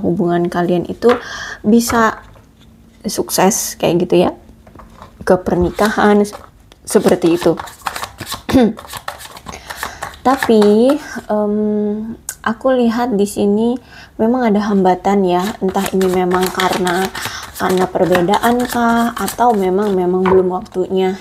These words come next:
gitu, ya. Jadi kamu dulu memang ambisius banget,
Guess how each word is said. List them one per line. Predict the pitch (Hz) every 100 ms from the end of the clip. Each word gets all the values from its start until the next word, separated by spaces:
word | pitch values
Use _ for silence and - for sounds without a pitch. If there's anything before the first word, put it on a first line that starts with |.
| -
gitu, | 170 -
ya. | 170 175
Jadi | 170 175 220 - - -
kamu | 208 214
dulu | 214 202
memang | 202 196 196
ambisius | 190 185 190 185 185 185
banget, | 185 175 180